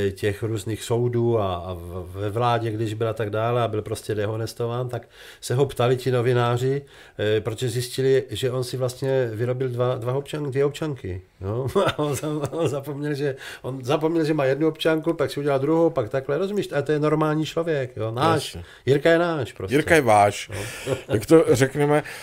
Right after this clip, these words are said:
Speaker 2: Poslední ještě věc, eh, na kterou se tě chci zeptat, je Andrej Babiš.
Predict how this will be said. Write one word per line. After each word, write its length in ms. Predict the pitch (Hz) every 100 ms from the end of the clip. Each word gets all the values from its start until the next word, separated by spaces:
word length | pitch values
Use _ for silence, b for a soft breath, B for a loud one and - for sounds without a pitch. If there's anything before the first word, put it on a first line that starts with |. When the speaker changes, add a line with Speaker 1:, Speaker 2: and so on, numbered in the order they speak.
| B B
Speaker 2:
Poslední 560 | - 147 - 180 170 170
ještě 260 | 165 - 156
věc, 440 | 143 147 - -
eh, 460 | 117 127 123 123 120 - - -
na 260 | 107 113 117
kterou 260 | - 131
se 440 | 131 147 131 127 87
tě 100 | 120
chci 200 | 120 -
zeptat, 340 | 123 - 123 127
je 60 |
Andrej 240 | 117 123 120
Babiš. 560 | 110 76 78 - -